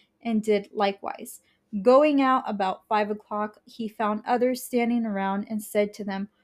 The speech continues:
"Why do you stand here idle all day?" They answered,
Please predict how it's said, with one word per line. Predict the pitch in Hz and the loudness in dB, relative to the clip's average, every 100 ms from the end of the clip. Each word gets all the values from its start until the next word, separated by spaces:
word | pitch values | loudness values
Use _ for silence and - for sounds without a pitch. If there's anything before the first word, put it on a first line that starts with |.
| _ _ _ _ _ - | _ _ _ _ _ 4
"Why | 247 285 | 8 10
do | 311 | 8
you | 330 302 | 4 2
stand | - 269 269 254 | 0 4 4 4
here | 254 240 | 4 4
idle | 240 226 202 202 | 2 2 2 2
all | - 190 | 0 -2
day?" | 196 247 302 202 - - | 0 0 0 -2 -10 -8
They | 220 214 | -6 -4
answered, | 202 208 202 | -6 -6 -8